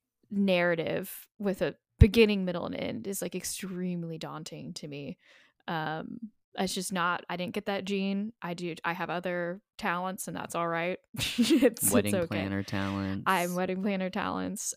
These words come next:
Speaker 1: Um, I have
Speaker 2: You
Speaker 1: other
Speaker 2: can come
Speaker 1: artistic
Speaker 2: up,
Speaker 1: things.
Speaker 2: you can come up with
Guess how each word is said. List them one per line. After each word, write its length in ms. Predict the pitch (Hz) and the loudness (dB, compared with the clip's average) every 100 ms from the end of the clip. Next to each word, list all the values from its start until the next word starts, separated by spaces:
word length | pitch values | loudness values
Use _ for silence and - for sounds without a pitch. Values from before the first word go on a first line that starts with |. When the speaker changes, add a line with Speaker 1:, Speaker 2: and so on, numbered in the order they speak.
| - | -6
Speaker 1:
Um, 680 | 170 - - - 208 214 - _ - | -6 -4 -4 -6 -8 -8 -10 _ 0
I 60 | 208 | 2
have 120 | 208 | 8
Speaker 2:
You 60 | |
Speaker 1:
other 80 | - | 8
Speaker 2:
can 160 | 220 185 | 8 6
come 300 | - 127 127 | 6 6 8
Speaker 1:
artistic 160 | 127 180 | 6 2
Speaker 2:
up, 60 | |
Speaker 1:
things. 320 | 180 - - - | -6 -10 -10 4
Speaker 2:
you 200 | 104 151 | 6 8
can 200 | 233 220 | 6 4
come 260 | 160 127 | 4 6
up 160 | 101 104 | 6 4
with 320 | 98 101 | 4 2